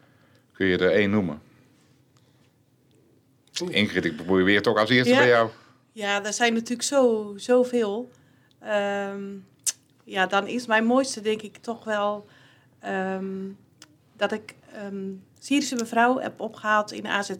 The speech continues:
Speaker 3: C om in Dinteloord te komen wonen. Haar man en kinderen kwamen erbij. Zij raakte zwanger van de tweeling. En uiteindelijk heeft zij mij gevraagd of ik bij de bevalling aanwezig wilde zijn. En ik denk dat dat toch wel,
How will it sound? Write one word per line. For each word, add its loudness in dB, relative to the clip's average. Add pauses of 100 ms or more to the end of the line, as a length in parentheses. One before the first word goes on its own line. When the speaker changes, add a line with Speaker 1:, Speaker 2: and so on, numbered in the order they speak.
Speaker 3:
C 0 (540)
om -4
in -2
Dinteloord 2
te -10
komen 2
wonen. -2 (400)
Haar -2
man 2
en -4
kinderen 0
kwamen 0
erbij. -4
Zij -8 (120)
raakte -8
zwanger -2
van -6
de -10
tweeling. -2 (500)
En -4
uiteindelijk -2
heeft -8
zij -2
mij 0
gevraagd -2
of -8
ik -20
bij -8
de -12
bevalling -6
aanwezig -8
wilde -14
zijn. -16 (840)
En -4
ik -14
denk -4
dat 0
dat -2
toch -12
wel, 2